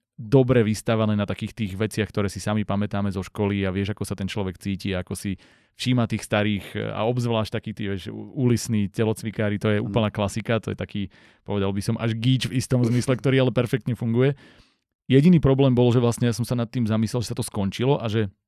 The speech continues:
Speaker 1: áno, bolo to rozprávanie o dni, ale že čo mi to dalo?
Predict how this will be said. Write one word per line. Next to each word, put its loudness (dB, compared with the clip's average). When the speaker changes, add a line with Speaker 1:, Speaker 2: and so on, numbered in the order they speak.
Speaker 1:
áno, 0
bolo 2
to 2
rozprávanie 2
o -4
dni, -2
ale -2
že -4
čo 0
mi 2
to 2
dalo? 0